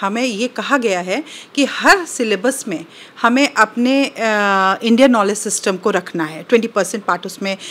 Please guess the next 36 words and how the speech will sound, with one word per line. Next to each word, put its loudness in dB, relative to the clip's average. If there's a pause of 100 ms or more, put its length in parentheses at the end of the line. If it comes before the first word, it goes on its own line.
(160)
टेन 4
परसेंट 2 (220)
जिसमें 4
आ 6
रहा 2
है, 0
हमको -2
में -2
उसको -2
inculcate -2
करना -6
है। -20 (500)
तो 4
हमने 4
ये 2
सोचा 0
कि -4
क्यों -2
ना 6
हम 2
post -2
graduate -2
diploma -2
इसका -8
शुरू -2
करें। -2 (640)
चूँकि 0
बच्चे 2
जब 2 (200)
graduate 2
हो 6
जाएंगे -2 (380)
तो 4 (280)
development 6
है 6
उनका, 2